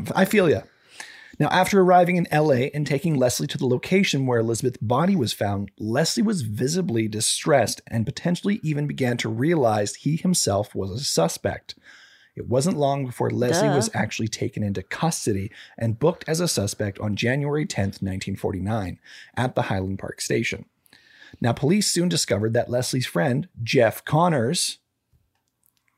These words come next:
Speaker 2: Did exist.
Speaker 1: did indeed exist.
Speaker 2: Okay.
Speaker 1: His real name was Artie Lane. Uh,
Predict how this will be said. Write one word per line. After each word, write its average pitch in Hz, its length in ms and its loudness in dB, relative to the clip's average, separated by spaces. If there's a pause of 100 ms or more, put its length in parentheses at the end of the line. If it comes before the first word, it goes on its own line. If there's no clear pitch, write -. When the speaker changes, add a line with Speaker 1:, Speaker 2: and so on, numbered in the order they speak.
(100)
Speaker 2:
Did 190 200 4
exist. 175 760 -6
Speaker 1:
did 139 340 6
indeed 110 640 -2
exist. 113 640 -2
Speaker 2:
Okay. 165 520 -2
Speaker 1:
His 123 240 2
real 147 320 4
name 139 460 0 (300)
was 117 180 2 (100)
Artie 131 460 2 (100)
Lane. 139 500 -4 (540)
Uh, 104 360 0